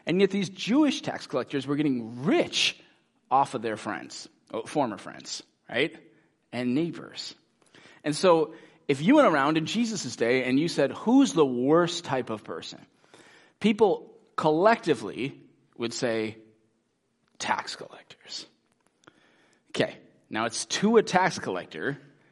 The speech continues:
that Jesus himself is gonna talk to in our passage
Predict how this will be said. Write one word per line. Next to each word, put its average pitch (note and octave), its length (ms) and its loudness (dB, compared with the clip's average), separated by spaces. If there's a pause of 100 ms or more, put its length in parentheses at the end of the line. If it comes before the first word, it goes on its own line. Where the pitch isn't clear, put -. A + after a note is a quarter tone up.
(140)
that B2+ 240 -4
Jesus D3 640 -2
himself B2+ 420 -4
is A2+ 100 -10
gonna A2+ 160 -6
talk D#3 420 -6
to E2 340 -10 (380)
in B2 160 0
our A2+ 160 0
passage F#2 680 -6